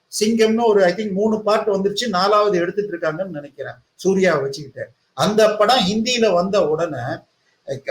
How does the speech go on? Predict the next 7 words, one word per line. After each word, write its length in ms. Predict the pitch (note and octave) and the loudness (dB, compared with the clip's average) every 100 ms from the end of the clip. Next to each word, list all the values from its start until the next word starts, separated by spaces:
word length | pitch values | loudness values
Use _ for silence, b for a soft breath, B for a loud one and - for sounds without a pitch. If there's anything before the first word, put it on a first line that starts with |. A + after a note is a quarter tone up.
| B2 | -2
பாம்பேயுடைய 920 | D3 G3+ A#3+ A#3 A#3+ A3 G3+ F3+ E3 G3+ B3 - _ _ D#3 | 2 2 2 2 4 4 4 4 4 2 2 -4 _ _ 0
ஹைகோர்ட் 560 | G#3 - B3 A#3+ A3 F#3 | 2 2 2 2 2 -2
நீதிபதி 460 | G#3 B3 G#3+ G3+ | -2 0 2 2
சொன்னார், 420 | F3+ F3 F3 F3 | 0 -4 -2 -2
அந்த 180 | D#3+ D3 | -2 -4
படத்தை 340 | - F#3+ - A#3+ F3+ | -2 -2 -2 -4 -2
பார்த்துட்டு 540 | G3 G3+ - D3+ D3+ | -2 -2 -2 -2 -2